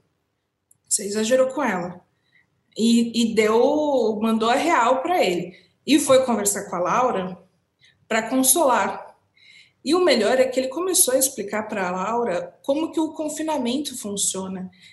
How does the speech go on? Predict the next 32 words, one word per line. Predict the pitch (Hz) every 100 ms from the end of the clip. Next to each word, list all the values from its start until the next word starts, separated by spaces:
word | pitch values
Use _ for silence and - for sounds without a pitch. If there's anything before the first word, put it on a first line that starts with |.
| _ -
que |
ele | 240 262
altera | 208 202 - 233 277 233 185
as | 185
pessoas, | 214 202 - 202 202 208 175 170 165
que | 170
elas | 226 233 -
ficam | - 247
mais | 240
estressadas. | 233 - 262 254 214 220 214 190 190 196
E |
eu | 247 262
fiquei | - 277
assim: | 262 277 247 233 - _ _ _ _ _ _ _ _ _ - _ _ _
a | 320
Laura | 294 202 233 254 190 180 180 - 214
ganhou | 208 254 330 247 196 220 202 190 - _ _ _
o | -
Power | 330 320 339 311
Couple. | 277 262 - 170 170 - - -
Ela | 254
esteve | 285 - 262 269
num | 254
reality | 233 202 190 226 - 254
até | 277 262 240
o |
final, | 285 - 381 269 262 -
coisa | - 226 262
que | 294 359
ele | 381 330 370 359
nunca | 302 415 466
esteve | 466 - 320 320 220 214